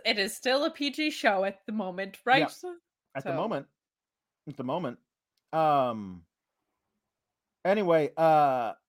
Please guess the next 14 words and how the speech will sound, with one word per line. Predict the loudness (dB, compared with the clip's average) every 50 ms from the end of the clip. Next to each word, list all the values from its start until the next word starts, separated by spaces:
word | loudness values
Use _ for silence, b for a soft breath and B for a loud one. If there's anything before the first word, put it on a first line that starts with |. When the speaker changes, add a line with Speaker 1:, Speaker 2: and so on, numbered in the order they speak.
| _ _ _
Speaker 2:
yeah, | -2 -2 -2 0
I, | 2 0 0 0 -2 -6
I | -6 -4 -4 -4 -6 -4 -6 -6 -6 -2 0 0 0 0 2 0 0 0 -2 -4 -2 -2 -2 -2 -4 -8
<laughs> | _
Speaker 1:
She | -8 -4 4
got, | 6 6 6 6
like, | 4 -2 -4 -4
no | -2 0 0 0 0
pop. | -4 -8 -10 -10 -8 -8 -10 -12 -14 -20 -20 _ _ _ _ _ _ _
Speaker 2:
No, | -2 0 0 0
Speaker 1:
Felt | 0 0
kinda | -2 -2 -2
Speaker 2:
no. | -4
Speaker 1:
bad. | -4 -2 0 0 -2 -2 -6